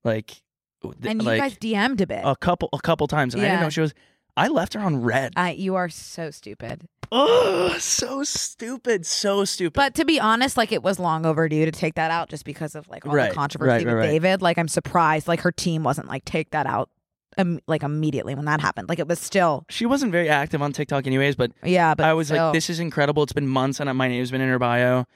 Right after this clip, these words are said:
Speaker 1: And I had a couple drinks one day and I was like, "I just noticed, like, I left you on red." I don't know if I've even told you this, but, like, I, I do check every now and then to see if my name is still in your bio because it's so cool to me.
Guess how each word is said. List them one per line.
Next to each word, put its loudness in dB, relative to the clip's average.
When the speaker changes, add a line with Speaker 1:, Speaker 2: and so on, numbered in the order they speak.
Speaker 1:
And 0
I 4
had 2
a -4
couple -2
drinks -2
one 0
day 2
and -4
I 0
was -2
like, 0
"I 2
just -2
noticed, -2
like, 2
I 4
left -2
you 0
on -4
red." 2
I 4
don't 2
know 2
if 0
I've 0
even -6
told -10
you -10
this, -10
but, 0
like, -2
I, 0
I 4
do 0
check 0
every 0
now 0
and -2
then 0
to -4
see -6
if -10
my -6
name -4
is -8
still -6
in -6
your -12
bio 0
because -4
it's -2
so -2
cool 2
to 0
me. -6